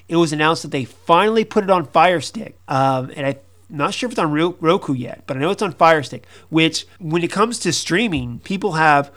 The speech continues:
Rokus, Fire Sticks, and some smart T Vs too. But Rokus and Fire Sticks make up a majority of how people stream Netflix, Hulu, uh, Amazon Prime, all that stuff. So yesterday, they come out and say, "Hey,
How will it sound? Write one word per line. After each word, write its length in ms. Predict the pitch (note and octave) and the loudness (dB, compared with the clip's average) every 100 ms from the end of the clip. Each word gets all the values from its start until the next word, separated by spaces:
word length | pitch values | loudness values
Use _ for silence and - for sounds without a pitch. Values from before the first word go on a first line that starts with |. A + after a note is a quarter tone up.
| - _ | -20 _
Rokus, 680 | D3 D3 F3 - F#3 F3+ - - _ | 0 2 2 0 -6 -6 -8 -16 _
Fire 280 | E3 D#3 D3+ | 4 4 2
Sticks, 400 | - D#3+ D#3 - | -2 -4 -4 -8
and 200 | E3 E3+ | -6 -4
some 220 | - F3 | -2 -4
smart 360 | D#3+ - C#3 - | -4 -2 -2 -2
T 140 | C3+ | -8
Vs 200 | B2 B2 | -6 -8
too. 200 | - D#3+ | -4 -4
But 100 | B2+ | -2
Rokus 380 | B2+ G3 A3 B3+ | 4 4 4 -2
and 100 | G3 | -2
Fire 240 | F#3 F#3 E3+ | 0 2 0
Sticks 340 | - C3+ - - - - | -2 -8 -8 -20 -20 -16
make 280 | C#3+ D#3+ F3 | 0 0 2
up 120 | G3 | 0
a 60 | D#3+ | 0
majority 880 | C#3 C3 - E3+ B3 C#3+ C3 - - _ _ _ | -4 -6 -2 4 4 2 -2 -10 -16 _ _ _
of 260 | D3+ D3+ | 0 0
how 220 | C#3+ E3+ F3+ | 2 2 2
people 320 | F#3 E3 E3+ | 0 -4 -4
stream 540 | - - D#3 D#3 D3+ | -6 -4 -2 0 -2
Netflix, 640 | D3 C#3+ - D#3+ C#3+ - - | -4 -4 -4 -4 -4 -10 -8
Hulu, 640 | D3+ D3 C#3+ C#3 C#3 C3+ C3 - - | -2 0 2 0 0 -2 -6 -18 -12
uh, 240 | C3+ B2+ B2+ | -6 -4 -4
Amazon 440 | D#3+ D3+ D3+ D3 | -4 -2 -2 -2
Prime, 420 | B2+ D3 C#3 C3+ - | 0 0 2 0 0
all 200 | F3 G3+ | 0 2
that 180 | D#3+ - | -2 -6
stuff. 320 | - - - - - - | -16 -18 -18 -20 -20 -14
So 220 | - F3+ | -4 0
yesterday, 640 | D#3 D#3 A#3 - G3+ C#3+ C3+ | 2 2 2 0 -2 -2 -2
they 140 | C3+ | -4
come 180 | C#3 E3+ | -6 -2
out 120 | E3 | -2
and 80 | D#3 | -2
say, 180 | - D#3+ | -4 -2
"Hey, 360 | D#3 G#3+ C3+ | 0 0 -2